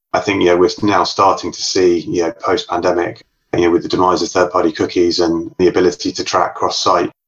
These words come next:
has really kind of accelerated and sharpened the minds of, you know, of everyone within the retail sector. And that's obviously all been galvanized by, I guess, Amazon, who are the original gangster here, who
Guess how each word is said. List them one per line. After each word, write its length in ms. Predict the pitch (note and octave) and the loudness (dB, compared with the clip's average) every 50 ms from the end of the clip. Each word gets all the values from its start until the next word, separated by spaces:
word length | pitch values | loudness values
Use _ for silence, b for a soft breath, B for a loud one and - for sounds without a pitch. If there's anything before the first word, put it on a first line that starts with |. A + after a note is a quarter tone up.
| _ _ - | _ _ -6
has 180 | - G2 - - | -4 -4 0 2
really 220 | G2 F#2+ F2+ E2+ | 4 4 4 4
kind 180 | - F#2+ F2 F2 | 2 2 0 0
of 60 | E2+ | 0
accelerated 720 | F2+ F2+ - - F#2 F2+ F2 F2 F2 E2+ - - F2+ F2 | -2 -2 -2 -2 0 0 2 2 0 0 0 0 0 0
and 120 | F2 E2+ D#2+ | 0 0 -2
sharpened 440 | - - F#2 F2+ F#2 - - F2 E2+ | -2 0 0 0 0 0 -2 -2 0
the 40 | |
minds 400 | E2+ F2 F2+ F2 E2+ E2+ E2 E2 | 2 2 2 2 2 0 -2 -2
of, 220 | F2+ E2+ E2 D2+ - | -2 -2 -2 -2 -4
you 100 | - F2+ | -2 0
know, 220 | F2 E2 E2 E2+ E2+ | 0 0 0 0 0
of 120 | E2+ F2 | 0 0
everyone 420 | F#2 F2+ F2 F2 E2+ E2+ E2 E2 | 0 2 2 2 2 4 2 2
within 400 | E2 E2+ E2 E2+ E2+ E2 E2+ E2 - _ _ _ _ - | 0 0 0 0 0 -2 -4 -6 -10 _ _ _ _ -2
the 120 | F2+ F2+ | 0 2
retail 320 | F2+ F#2 F2+ - - F2+ F2+ | 4 2 2 2 -2 -2 -2
sector. 500 | - - F#2 - - - F#2 F2+ F2+ - - | 0 -2 -2 -4 -2 -2 -2 0 0 0 -2
And 120 | F#2 G2 | -2 0
that's 180 | G#2+ G#2+ G#2 - | 0 0 2 2
obviously 260 | G#2 F#2 F2 - G#2+ | 0 0 0 2 2
all 160 | G#2 G2 F#2+ | 4 4 4
been 160 | - F#2 F#2 F2 | 4 2 2 4
galvanized 640 | G2 F#2 F#2 F#2 F2+ E2+ F2 F2 F2 E2+ D#2+ - - | 4 4 4 4 2 2 2 2 2 2 0 -2 0
by, 300 | F2+ F2 E2+ E2+ E2+ - _ _ - | 2 2 2 0 -2 -6 _ _ -16
I 140 | - F2 E2+ | -10 -8 -4
guess, 260 | F2 F2+ - - - - - _ - | -4 -4 -4 -4 -6 -8 -10 _ -2
Amazon, 360 | G2 F#2 F#2 F2+ E2 F2 D#2+ | -2 0 0 0 0 0 0
who 180 | E2 F2 F2+ F2 | 2 2 2 2
are 40 | D#2+ | 2
the 100 | F2 E2+ | 2 2
original 320 | E2+ F2+ E2+ E2+ E2+ D#2+ | 2 2 2 2 0 0
gangster 360 | E2+ F2 F2 F2+ - - F2 | 0 0 -2 -2 -4 -4 -4
here, 240 | D#2+ E2+ E2+ E2 D#2+ | -2 -2 0 -2 -2
who 260 | D#2+ E2+ E2 E2 D#2+ | 0 0 0 0 0